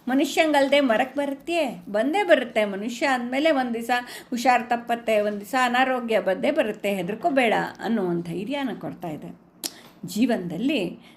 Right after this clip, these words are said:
ರೋಗ, ರುಜಿನ, ಮುಪ್ಪು, ವೃದ್ಧಾಪ್ಯ ಇದೆಲ್ಲ ಯಾರಿಗೂ ಬೇಡ, ಆದರೆ ಅದು ಬಂದೇ ಬರುತ್ತೆ ನಮ್ಮ ಜೀವನದಲ್ಲಿ. ಅದು ಬಂದಾಗ ಅದನ್ನು ಎರ್-, ಎದುರಿಸಿ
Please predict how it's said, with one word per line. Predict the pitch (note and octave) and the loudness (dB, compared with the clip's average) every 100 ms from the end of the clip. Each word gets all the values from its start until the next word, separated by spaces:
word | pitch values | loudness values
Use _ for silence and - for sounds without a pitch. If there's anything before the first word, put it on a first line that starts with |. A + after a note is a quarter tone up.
| _ | _
ರೋಗ, | D#3+ E3+ F3 E3 D#3 D#3 D3 - E3 | -8 -2 -2 -2 -4 -4 -6 -8 -10
ರುಜಿನ, | E3 D#3+ E3+ D3+ C#3 D#3 - _ G3+ | -10 -4 -2 -2 -4 -8 -12 _ -8
ಮುಪ್ಪು, | F#3+ F#3+ - - D3 D3 - - - | -8 -8 -16 -12 -10 -10 -12 -20 -6
ವೃದ್ಧಾಪ್ಯ | F3 E3+ - - D4 - F3 D3+ - - - D4 | -4 -4 0 0 0 -6 -10 -10 -14 -20 -4 4
ಇದೆಲ್ಲ | D#4+ E4 | 4 4
ಯಾರಿಗೂ | G#3 F3+ F3 A3+ E4 G4 G4 | 2 0 0 0 0 -2 -6
ಬೇಡ, | D#4+ C4 A#3 F3 - - _ _ | -2 -2 0 -2 -4 -20 _ _
ಆದರೆ | A#3 C4+ G4+ A4 - | -8 -4 -6 -6 -10
ಅದು | D4+ F#4+ | -4 0
ಬಂದೇ | A#3+ G#3 A3+ E4 | 0 0 2 2
ಬರುತ್ತೆ | G4+ G4+ D4+ | 2 0 -2
ನಮ್ಮ | B3 F3+ F3 | -2 -2 -4
ಜೀವನದಲ್ಲಿ. | F#3+ B3 A#3+ A3+ D3+ - - - - | -4 -4 -2 -4 -4 -8 -20 -20 -2
ಅದು | C#4 | -2
ಬಂದಾಗ | G#3+ G#3 C#4+ F4 E4+ B3 E3+ - - - - | 2 2 4 4 2 2 -2 -6 -16 -12 2
ಅದನ್ನು | C4+ C4 | 4 4
ಎರ್-, | G#3+ F#3+ A#3+ - | 2 -4 -4 -2
ಎದುರಿಸಿ | G#3 A3+ F4 E4+ - G#3 F3 | 0 0 -4 -8 -6 -6 -6